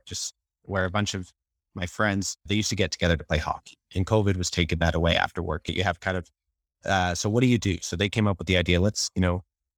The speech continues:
every once a week or every two weeks, we get together and they play an online game together.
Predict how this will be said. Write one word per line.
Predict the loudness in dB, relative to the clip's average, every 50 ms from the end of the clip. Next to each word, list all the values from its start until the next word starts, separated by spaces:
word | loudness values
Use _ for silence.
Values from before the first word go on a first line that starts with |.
| _ _ _ _ _ _ _ _ _ -2
every | -2 0 2 2 2
once | 2 2 2 0 0 2 0
a | 0
week | 2 2 0 0 0 2
or | 2
every | 2 2 2 0
two | -2 0 0 2
weeks, | 2 2 0 -2 -2 -6
we | -2
get | -2 -2 -4
together | -2 -2 -2 0 0 -2 -2 -4 -4 -4
and | -4 -2 -2
they | -2
play | -2 0 2 2
an | 4 4
online | 4 2 4 2 2 2 0
game | -2 -4 -6 -6 -8
together. | -10 -8 -8 -8 -8 -8 -10